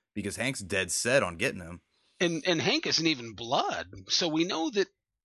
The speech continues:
Speaker 2: him trying to kill Skyler, out of the
Speaker 1: Yeah.
Speaker 2: question. That, that can't happen. Who knows? I mean, actually, they could flip us on our ear. I mean, something crazy could happen, and, and,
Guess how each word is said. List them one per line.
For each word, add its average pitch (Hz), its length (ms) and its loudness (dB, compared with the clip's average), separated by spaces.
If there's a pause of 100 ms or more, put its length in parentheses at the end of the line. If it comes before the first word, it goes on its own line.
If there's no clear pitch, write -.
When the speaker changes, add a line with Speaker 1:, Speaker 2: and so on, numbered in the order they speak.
(140)
Speaker 2:
him 196 300 2
trying 170 260 4
to 156 60 -2
kill 113 220 -2
Skyler, 185 1080 2 (160)
out 135 320 2
of 117 60 -12
the 127 60 -8
Speaker 1:
Yeah. - 80 -18
Speaker 2:
question. 101 460 0 (300)
That, 123 240 -2
that 120 180 -8
can't 117 200 -2
happen. 120 280 2
Who 190 140 0
knows? 139 260 0
I 131 100 0
mean, 131 120 -4
actually, 131 320 -2
they 135 120 0
could - 120 -16
flip 135 240 -6
us 120 140 0
on 135 160 2
our 123 160 4
ear. 113 280 0
I 101 40 -4
mean, 104 180 -4
something 156 320 2
crazy 139 260 0
could 131 120 -2
happen, 135 260 2
and, 113 220 -10
and, 110 220 -10